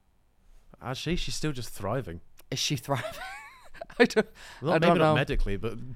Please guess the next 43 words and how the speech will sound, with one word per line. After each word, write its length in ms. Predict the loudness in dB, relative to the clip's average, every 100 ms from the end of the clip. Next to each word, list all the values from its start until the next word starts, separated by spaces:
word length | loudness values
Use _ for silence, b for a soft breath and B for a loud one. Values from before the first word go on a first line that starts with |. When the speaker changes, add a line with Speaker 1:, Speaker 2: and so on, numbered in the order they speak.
| 6
Speaker 1:
she's 380 | 8 8 6
Speaker 2:
fair, 160 | 6 8
I 60 | 10
never 300 | 10 8 4
see 200 | 4 4
her 160 | 4
on 80 | 2
my, 220 | 4 2 0
oh 100 | -4 -4
my 140 | -4
God. 340 | -6 -4 -4 -6 -14 -14 -12 -10 B B B B B B
I 100 | 2
never 200 | 4 4
see 140 | 4 4
her 120 | 6
on 80 | 6
my 80 | 4
For 220 | 2 2
You 140 | 2
page 280 | 2 0 0
anymore 340 | 0 0 0 0
unless 280 | 0 -2
she's, 260 | -2 -8 -4
like, 420 | 0 0 -2 -8 -16 -10 -10 -8
sobbing 1040 | -8 -4 -4 -2 0 -2 -2 -2 -4 -8 -10 -16 -10
in 120 | -6 -4
a 60 |
nightclub 640 | 0 -2 -2 -6 -6 -4
and 100 | -4
her 80 | -4
mum's, 460 | -4 -4 -4 -6 -4
like, 280 | -4 -6 -8
snotting 560 | -8 -8 -6 -6 -6
up 200 | -8 -8
somewhere 280 | -8 -6 -6
in 60 | -6
the 40 |
background 560 | -4 -6 -4 -8 -6 -8
or 40 |
something 340 | -12 -10 -10 -10
weird 280 | -10 -8 -8
like 140 | -8
that. 280 | -4 -6